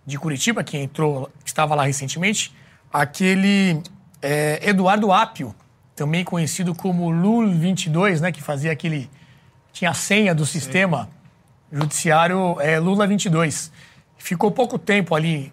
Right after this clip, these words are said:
Speaker 1: na Vara de Curitiba, mas o, o suficiente pra reunir essas informações que foram usadas como base do pedido da P G R pra abertura deste inquérito. Vamos colocar a manifestação do Sérgio Moro no Twitter,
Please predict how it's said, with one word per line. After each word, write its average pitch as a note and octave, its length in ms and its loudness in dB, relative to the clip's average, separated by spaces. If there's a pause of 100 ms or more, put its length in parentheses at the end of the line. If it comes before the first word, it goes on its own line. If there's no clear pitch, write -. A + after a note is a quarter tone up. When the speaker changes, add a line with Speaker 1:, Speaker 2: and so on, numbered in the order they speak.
Speaker 1:
na D#3+ 200 0
Vara D3 420 2
de C#3+ 160 -8
Curitiba, G#3 560 -2
mas A#3 220 0
o, - 300 -10
o F#3+ 60 -4
suficiente G3 540 -4
pra G3+ 320 0 (800)
reunir F3 440 2
essas E3 220 -2
informações G3 680 -2
que B3+ 120 -8
foram A3+ 300 -2
usadas F3 440 0
como G3 200 -6
base D#3+ 400 -2 (380)
do F#3 180 -2
pedido F3+ 320 -2
da F#3 100 0
P F3+ 120 -4
G E3+ 120 0
R F3+ 140 0
pra F#3 140 0
abertura F#3+ 500 0 (120)
deste F3+ 600 0
inquérito. D#3+ 600 0 (520)
Vamos A#3 240 2
colocar F#3+ 680 2
a E3+ 120 -2
manifestação F3 840 -2
do G#3 140 2
Sérgio G3+ 320 -2
Moro E3 240 2
no F3+ 140 0
Twitter, F3 520 -2